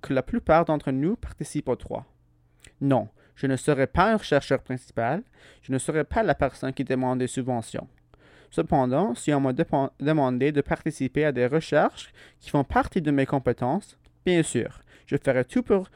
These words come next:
soutenir mon université de cette façon. D'un point de vue recherche, je suis également un critique, invité pour ma revue professionnelle. Et bien que ce ne soit pas de la recherche en soins,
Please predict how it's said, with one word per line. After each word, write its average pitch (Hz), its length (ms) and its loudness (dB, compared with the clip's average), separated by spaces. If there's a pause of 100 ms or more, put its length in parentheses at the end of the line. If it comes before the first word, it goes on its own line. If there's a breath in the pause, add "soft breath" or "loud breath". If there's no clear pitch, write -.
(100)
soutenir 147 480 0
mon 143 120 0
université 170 480 0
de 127 120 0
cette 120 220 -2
façon. - 340 -6 (760 soft breath)
D'un 135 140 2
point 240 220 2
de 196 80 6
vue 131 200 2
recherche, 143 580 0
je 143 60 0
suis 143 160 -2
également 160 540 2
un 131 80 -4
critique, - 580 -10 (220)
invité 151 420 0
pour 202 140 0
ma 131 160 4
revue 160 320 -2
professionnelle. - 640 -8 (720 soft breath)
Et 147 140 6
bien 156 360 2 (320 soft breath)
que - 80 -6
ce 151 120 -2
ne 143 120 4
soit 139 280 0
pas 185 120 2
de 202 80 0
la 123 140 2
recherche 170 460 2
en 117 100 -4
soins, 165 340 -2